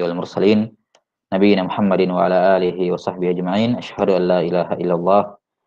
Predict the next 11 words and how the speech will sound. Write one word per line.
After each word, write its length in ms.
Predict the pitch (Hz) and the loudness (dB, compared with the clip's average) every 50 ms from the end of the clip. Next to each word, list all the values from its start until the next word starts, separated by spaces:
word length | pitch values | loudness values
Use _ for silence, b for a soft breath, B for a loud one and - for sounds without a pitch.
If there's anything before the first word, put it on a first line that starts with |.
| _ _ _ _ _ _ | _ _ _ _ _ _
wahdahu 400 | - 107 - - 98 92 92 92 | -2 -2 -2 0 -2 0 0 0
la 80 | 90 87 | -2 -2
syarika 400 | - - 92 95 101 101 - 101 | 0 0 2 2 2 2 4 2
lah 160 | 107 107 - | 2 2 2
wa 160 | - 98 90 | 0 0 0
asyhadu 400 | 92 90 - - - 92 92 85 | 0 0 -2 -4 0 0 2 2
anna 160 | 95 98 92 | 2 0 -2
Muhammadan 800 | 90 90 - - 101 98 95 92 92 92 98 98 98 95 95 95 - _ _ _ _ _ _ _ _ - | -4 -6 -4 -4 -4 -4 -4 -4 0 0 0 0 0 -2 -6 -8 -12 _ _ _ _ _ _ _ _ -2
abduhu 560 | - 98 95 95 92 87 90 95 90 87 87 | 0 0 2 2 0 0 2 2 2 2 2
wa 0 | |
rasuluh. 640 | 87 87 82 - - 104 98 98 101 110 107 - - | 0 0 -2 0 2 2 4 4 4 2 0 -2 -14